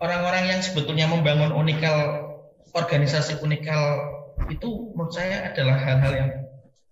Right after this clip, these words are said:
menarik gitu loh. Nah, terus kalau memang dibilang pencapaian, ya benar, saya setuju dengan Mbak Dewi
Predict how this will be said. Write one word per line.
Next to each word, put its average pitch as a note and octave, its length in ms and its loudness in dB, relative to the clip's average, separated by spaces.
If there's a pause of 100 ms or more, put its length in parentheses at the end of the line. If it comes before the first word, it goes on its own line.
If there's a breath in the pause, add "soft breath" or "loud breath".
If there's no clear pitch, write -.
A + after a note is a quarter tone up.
(340)
menarik E3 480 -4
gitu B2+ 320 -10
loh. G#3 180 -12 (1120)
Nah, C#3 160 -2
terus - 160 -2
kalau - 240 2
memang - 240 2
dibilang D3+ 400 2
pencapaian, - 960 -2 (640)
ya D#3 80 -2
benar, D3+ 320 -2
saya - 160 -6
setuju - 400 -6
dengan C#3+ 240 0
Mbak B2 160 0
Dewi A2 260 -4